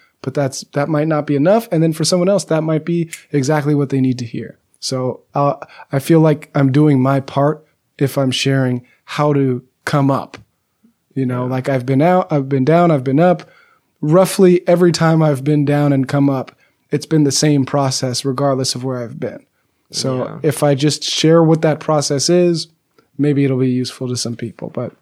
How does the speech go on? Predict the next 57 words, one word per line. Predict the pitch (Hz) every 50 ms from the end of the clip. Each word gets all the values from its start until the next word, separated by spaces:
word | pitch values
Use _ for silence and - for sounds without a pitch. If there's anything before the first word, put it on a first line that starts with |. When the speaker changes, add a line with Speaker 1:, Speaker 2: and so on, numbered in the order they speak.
| _ -
Speaker 2:
I | - -
see. | - - - - - - - - _ _ _ _ _ -
Speaker 1:
a | 123
lot | 117 151 - 247
of | 175 147
'em | 139 139
probably | - - - - 87 104
not. | - - - -
I | 95 113
mean, | - 92 - -
<laughs> | - - - - - - - - - - _ _ - - - - - - _ _ _ -
there's | - 143 139 151
a |
lot | 147 139 160
of | 170
Speaker 2:
Yeah. |
Speaker 1:
people | 160 175 156 175
that | 151 175 160 147 147 151 - 165
there's | 170 151 156
really | 180 175 170 156
not | 160 156 147
much | 156 160 151 -
you | 165 156
can | - 147 135
do | 127 151 196
for | 196 - - 143 143 135 139
'em, | 139 147 135
but | 139 135 131 - _ _ _ _ _ _ _ -
Speaker 2:
I | - 139
think, | 151 180 208 233
like, | 262 277 269 269 - -
you | 180
know | 180 185 196
how | 208 226 233
they | 240 262 247
say, | - - - 147 147
like, | 147 151 147 139 - _ _
people, | - 156 147 139 139 156 151 151 156 160 160 160 - _ _ -
like, | - 127 123 117 - - -
in, | 135 143 127 123 127 127 123 - -
like, | - 117 117 113
school, | - - - 135
they | 127
say, | 127 - 131 123
like, | 123 123 120 120 - _ _ _ _
"Yeah, | - - 160 160 156 147
like, | 143 139 135 135 - - _ -
I | - 139
study | 135 - - - 151 143 147 151 160
hard | 160 165 165 165 160 170 170 175 190 _ _ -
and | 127 120
I | 113
party | 113 113 - 127 113 110 104 107
hard." | - - - - - - - _ - _ _ _ _ _ - - - - - - -
It's | 120 - -
like, | 131 117
right? | 131 143 165 202 226